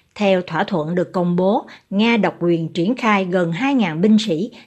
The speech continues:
tham gia gìn giữ hòa bình nhằm bảo đảm an toàn cho các thường dân Armenia trong một thời hạn tối thiểu là năm năm. Những lực lượng này sẽ được triển khai ít nhất ở hai điểm. Thứ nhất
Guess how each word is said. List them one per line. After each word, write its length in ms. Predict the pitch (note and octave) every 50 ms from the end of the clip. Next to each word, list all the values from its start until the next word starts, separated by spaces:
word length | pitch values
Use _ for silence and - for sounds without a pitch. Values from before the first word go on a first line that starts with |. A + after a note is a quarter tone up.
| _ -
tham 220 | - B3+ B3+ B3+
gia 160 | A#3+ C4 B3+
gìn 260 | B3 G#3+ G3+ D#3+ D#3
giữ 180 | D3+ D#3+ E3+ B3+
hòa 280 | B3 A#3+ G3+ F3 D#3+ D#3
bình 220 | D#3+ F3 E3 D#3 - - - - _ -
nhằm 300 | G#3 G#3 G3+ G3 G3 F#3+
bảo 160 | F#3 F#3+ A#3+
đảm 220 | G#3 G3 F3+ A3+ C4+
an 280 | - - G#3+ G3+ G#3 G#3
toàn 240 | G3 F3+ E3 D#3 D#3
cho 120 | - F#3+ F#3+
các 220 | - C4+ D4 - -
thường 280 | G#3 G3+ F3 E3 D#3+
dân 200 | F3 G3+ G3+ G3 - -
Armenia 680 | - G3 G#3 G#3 - F#3+ F#3+ F#3 F3+ F#3 F#3 F3+ F3+ F3 E3+ - - - _ _
trong 220 | - C#4+ C#4 C#4 A3+
một 120 | F3+ D#3 -
thời 260 | - F3 F3 E3 D#3+ D#3
hạn 260 | D#3+ D#3 D3 D3+ F3 - - -
tối 260 | A3+ A3+ C4 D#4+ E4+ E4
thiểu 260 | F#3+ E3 D3+ D3+ G#3
là 160 | B3+ G#3+ D#3
năm 280 | D3 D#3 F3+ F3+ F#3 F#3
năm. 220 | F#3+ F#3+ F#3 F3 D#3+ - - - - _ _ _ -
Những 220 | G3 G3 A3 D4
lực 180 | E4 C4 - E3
lượng 280 | E3+ F3 E3 F3+ G3
này 180 | G3 F3+ E3+ D#3+
sẽ 140 | - G#3 A3
được 220 | G#3 F#3 - -
triển 220 | - G3+ - G#3+ A3
khai 300 | - A3+ G#3+ G3+ G3 - -
ít 220 | B3+ D4+ D4+ D4+
nhất 240 | C4 C#4+ F4 E4+ -
ở 80 | F#3+ F#3+
hai 320 | G3+ F#3 G#3 G3 F3+ F3
điểm. 300 | E3 D#3 D3 D#3 G#3 A#3 - - - _ _ -
Thứ 160 | - C4 C#4
nhất 300 | D4 D#4 D#4 E4 F#4 F4+